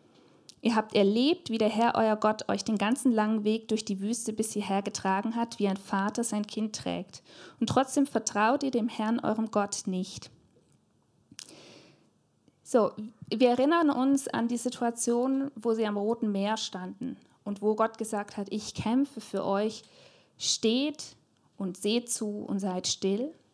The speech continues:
wie ich für euch kämpfe." So, jetzt aber wären sie an der Stelle angelangt, wo es tatsächlich darum gegangen wäre, dass sie selbst kämpfen,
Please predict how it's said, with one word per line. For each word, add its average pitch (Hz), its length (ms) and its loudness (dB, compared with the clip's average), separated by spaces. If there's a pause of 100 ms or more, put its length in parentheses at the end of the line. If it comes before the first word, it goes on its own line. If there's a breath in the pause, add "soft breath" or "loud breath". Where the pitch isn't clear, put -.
(340)
wie 202 200 -4
ich - 140 -10
für 196 160 -4
euch 180 180 -4
kämpfe." 202 540 -8 (1400)
So, 208 160 2
jetzt 190 480 0
aber 240 400 -4
wären 247 280 2
sie 254 280 -4 (520 loud breath)
an 208 160 0
der 214 140 0
Stelle 247 480 0
angelangt, 240 720 -2
wo 202 100 0
es 214 120 -2
tatsächlich 214 460 -6
darum 208 220 -4
gegangen 196 480 -4
wäre, 202 280 -4
dass 196 280 -8
sie 196 200 -4
selbst 185 480 -4
kämpfen, - 480 -14